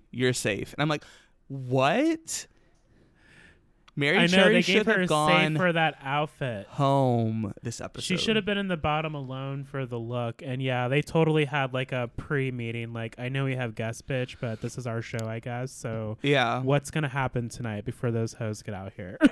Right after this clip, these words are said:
Speaker 2: <laughs>
Speaker 1: 'Cause I, like, they definitely named people, and then, like, half of the people they were concerned about, they're like, "Oh, you're safe."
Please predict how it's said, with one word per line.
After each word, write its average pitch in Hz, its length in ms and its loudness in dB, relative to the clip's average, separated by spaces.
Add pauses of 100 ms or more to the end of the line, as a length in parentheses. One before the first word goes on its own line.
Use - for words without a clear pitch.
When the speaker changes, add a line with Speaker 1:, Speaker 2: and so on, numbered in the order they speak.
Speaker 2:
<laughs> - 220 -20
Speaker 1:
'Cause 202 280 2 (200)
I, 170 240 2
like, 165 240 0
they 170 100 2
definitely 175 480 2
named 135 500 2
people, 196 720 2 (100)
and 151 140 2
then, 160 180 2
like, 165 200 0
half 135 260 0
of 156 80 -6
the 160 60 -2
people 151 340 0
they 143 140 4
were 139 160 4
concerned 127 560 0
about, 156 320 2
they're 139 100 0
like, 127 160 -2
"Oh, 170 60 4
you're 147 180 6
safe." 117 480 -2